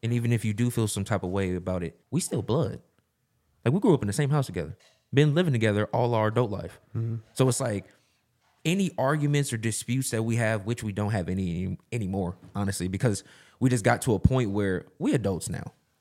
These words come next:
Speaker 1: I'm a whole twenty-five years old, about to be twenty-six in March. My man's is thirty.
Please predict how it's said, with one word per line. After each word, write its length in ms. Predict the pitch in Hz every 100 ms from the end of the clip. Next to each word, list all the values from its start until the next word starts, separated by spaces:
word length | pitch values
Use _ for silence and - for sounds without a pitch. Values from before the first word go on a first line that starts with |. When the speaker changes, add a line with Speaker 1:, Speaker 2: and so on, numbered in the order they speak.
| _ _ _ _ _ -
Speaker 1:
I'm 140 | 185
a 60 | 117
whole 220 | 117 113
twenty-five 520 | 127 113 107 98 98
years 220 | 95 92
old, 220 | 80 - - _ _ _
about 160 | 113 117
to 60 | 98
be 80 |
twenty-six 500 | 95 110 92 - 87 98
in 80 |
March. 340 | 92 - - - _ _ _ _ _ _ _ -
My 120 | 131
man's 300 | 127 127 95
is 160 | 90 -
thirty. 380 | 110 92 95